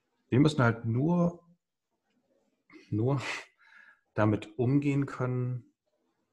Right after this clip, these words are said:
ähm, den Patienten, wie gesagt, ernst zu nehmen und abzuholen,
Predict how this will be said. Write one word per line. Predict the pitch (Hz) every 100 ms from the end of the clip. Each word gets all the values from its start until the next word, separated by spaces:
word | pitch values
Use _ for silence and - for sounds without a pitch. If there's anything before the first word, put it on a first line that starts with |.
| _ _ -
ähm, | 101 98 101 101 98
den | 104 101
Patienten, | 98 107 98 - 95 - _ -
wie | 127
gesagt, | 185 160 - - -
ernst | 98 127 143 -
zu | 139
nehmen | 127 127 127 -
und | - 98 - -
abzuholen, | 123 - - 127 113 117 113 110 117